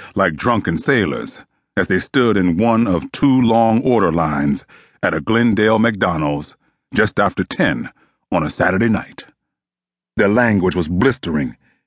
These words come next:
an endless onslaught of fuck yous and motherfuckers that could have peeled paint from the walls. But their routine was being tolerated until one of them threw an elbow out,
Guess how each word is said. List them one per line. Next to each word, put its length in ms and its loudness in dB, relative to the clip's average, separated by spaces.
an 160 -2
endless 400 2
onslaught 640 2
of 240 -2
fuck 460 -2
yous 460 2
and 200 0
motherfuckers 920 -2
that 120 0
could 160 0
have 160 -2
peeled 480 2
paint 320 -2
from 140 0
the 60 0
walls. 600 0
But 100 0
their 140 4
routine 600 2
was 120 2
being 300 2
tolerated 640 2
until 440 0
one 180 2
of 80 2
them 240 2
threw 240 0
an 160 2
elbow 380 0
out, 280 -8